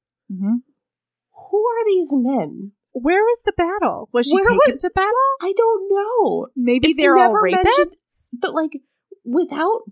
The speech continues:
Speaker 2: batting an eye? So, like, just to see him, like, did she kill a man in Reno just to watch him die?
Speaker 1: <laughs>
Speaker 2: Like, did they do anything wrong?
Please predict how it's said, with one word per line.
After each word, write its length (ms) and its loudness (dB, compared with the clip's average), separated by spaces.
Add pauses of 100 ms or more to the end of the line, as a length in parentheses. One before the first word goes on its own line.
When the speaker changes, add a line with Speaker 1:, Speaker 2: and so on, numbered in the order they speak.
(120)
Speaker 2:
batting 420 0
an 120 0
eye? 280 0 (380)
So, 240 -4
like, 300 -2 (1200)
just 400 -4
to 120 -2
see 300 -2
him, 260 -2
like, 280 -2
did 140 -4
she 140 -2
kill 240 0
a 40 2
man 200 2
in 120 0
Reno 320 2
just 240 2
to 80 2
watch 220 4
him 180 4
die? 280 4
Speaker 1:
<laughs> 60 6 (260)
Speaker 2:
Like, 180 6 (560)
did 160 4
they 160 6
do 180 4
anything 360 0
wrong? 440 2